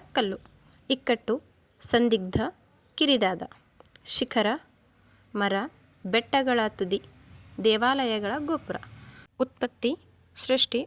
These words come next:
ಉಂಟಾದ್ದು, ಹುಟ್ಟು. ಸೂಕ್ತವಾದದ್ದನ್ನು ಬಿಟ್ಟ ಸ್ಥಳದಲ್ಲಿ ತುಂಬಿರಿ ಅಂತ ಇದೆ.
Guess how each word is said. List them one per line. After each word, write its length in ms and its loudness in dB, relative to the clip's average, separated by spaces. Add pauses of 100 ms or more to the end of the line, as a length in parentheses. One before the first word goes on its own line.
(120)
ಉಂಟಾದ್ದು, 440 -4
ಹುಟ್ಟು. 460 -6 (1080)
ಸೂಕ್ತವಾದದ್ದನ್ನು 880 -2
ಬಿಟ್ಟ 180 -4
ಸ್ಥಳದಲ್ಲಿ 480 -4
ತುಂಬಿರಿ 380 -4
ಅಂತ 160 -10
ಇದೆ. 240 -8